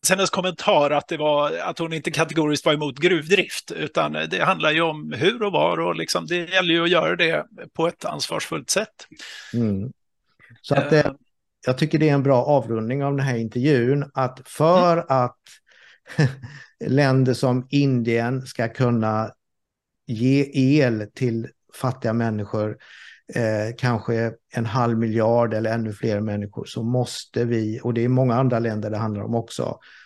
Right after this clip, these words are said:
Speaker 2: så
Speaker 1: Mm.
Speaker 2: måste de länder som är riktigt bra på det här att producera de här, eh, batterierna och metallerna som behövs för batterierna, ett, gå framåt,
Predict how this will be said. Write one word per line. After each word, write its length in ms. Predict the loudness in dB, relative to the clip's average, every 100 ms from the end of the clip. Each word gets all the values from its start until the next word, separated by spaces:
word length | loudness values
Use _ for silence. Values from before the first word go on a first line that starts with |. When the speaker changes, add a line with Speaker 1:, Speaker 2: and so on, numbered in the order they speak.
| _
Speaker 2:
så 320 | -4 0 0
Speaker 1:
Mm. 100 | 0 2
Speaker 2:
måste 400 | 2 2 0 0
de 240 | 2 2
länder 260 | 0 -2 -4
som 200 | -4 -4
är 80 | -4
riktigt 320 | -6 -10 -2
bra 340 | 2 4 2
på 100 | -2
det 60 | -4
här 200 | -4 -6
att 140 | -8
producera 600 | -8 -8 -2 0 2 0
de 140 | -4 -6
här, 240 | -8 -10 -14 -20 -20 _ _ _ _ -8
eh, 360 | -4 -4 -6 -10 -12 -6
batterierna 720 | -6 -4 -6 -2 0 0 0
och 420 | -2 -4 -4 -4
metallerna 640 | -4 -2 0 0 -2 -6 -6
som 200 | -6 -6
behövs 440 | -2 -2 -2 -4
för 100 | -8
batterierna, 760 | -6 -6 -4 -4 -2 -4 -4 -6 _ -20 _ _ _ _ -8
ett, 240 | -8 -8 -16 -20 -20 _ _ _ -2
gå 160 | -2
framåt, 680 | 0 0 2 2 0 -4 -10